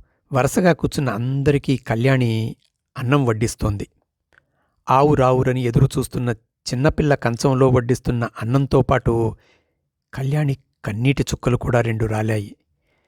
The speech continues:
తెల్లటి ఆ అన్నం దోపిడీదే అనిపించినా, వ్యామోహం, లోభం చేసింది కాకుండా, జీవితం, అవసరం, ఆకలి చేసిందనిపించింది. న్యాయం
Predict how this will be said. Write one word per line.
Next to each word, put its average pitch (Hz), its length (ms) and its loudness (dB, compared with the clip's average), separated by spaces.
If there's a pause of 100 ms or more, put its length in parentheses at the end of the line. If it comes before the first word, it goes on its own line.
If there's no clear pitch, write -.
(640)
తెల్లటి 123 500 2
ఆ 120 160 2
అన్నం 117 440 0
దోపిడీదే 127 560 4
అనిపించినా, 120 720 0 (920)
వ్యామోహం, 139 880 2 (120)
లోభం 123 600 4
చేసింది 120 320 -6
కాకుండా, 120 680 -4 (720)
జీవితం, 123 720 0 (400)
అవసరం, 185 640 0 (320)
ఆకలి 143 480 0
చేసిందనిపించింది. 113 840 -2 (1040)
న్యాయం 127 480 2